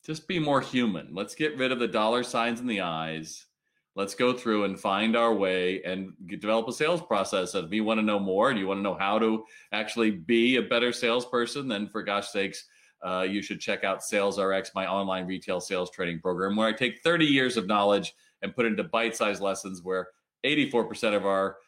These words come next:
users report a double-digit increase in six months. I'm telling you, covid's not gonna go away anytime soon, but the media hype over all the digital tools, and we need to make it more like a kiosk, and we need to be able to do this,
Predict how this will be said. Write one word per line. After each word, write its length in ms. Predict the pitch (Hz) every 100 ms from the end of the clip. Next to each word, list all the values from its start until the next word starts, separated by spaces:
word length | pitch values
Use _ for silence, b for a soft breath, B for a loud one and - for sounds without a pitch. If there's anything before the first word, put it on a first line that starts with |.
| B
users 360 | 104 101 98 90
report 260 | 85 101
a 60 | 95
double-digit 560 | 104 101 98 98 85
increase 400 | 95 90 98 90
in 100 | 95
six 300 | 85 95 87
months. 380 | 95 80 76 - -
I'm 140 | 113
telling 220 | 123 156 127
you, 60 |
covid's 360 | 110 156 185 113
not 200 | 117 110
gonna 140 | 110
go 140 | 104 104
away 180 | 104
anytime 400 | 104 104 101 95
soon, 420 | 87 127 107 87 85 b b b b _
but 280 | 110 107 -
the 300 | 110 107 101
media 500 | 107 120 147 156 131
hype 440 | - 139 107 104 -
over 320 | 104 101 104
all 120 | 131
the 100 | 143
digital 460 | 147 143 135 139 135
tools, 560 | - 151 117 95 95
and 120 | 101
we 100 | 107
need 260 | 110 143 156
to 80 | 135
make 220 | 135 135
it 100 | 117
more 120 | 127
like 140 | 127 117
a 60 |
kiosk, 560 | 110 143 120 95 95 -
and 100 | 95
we 100 | 101
need 240 | 117 151
to 60 | 143
be 140 | 127
able 180 | 131 127
to 120 | 117
do 160 | 123 123
this, 340 | 117 104 -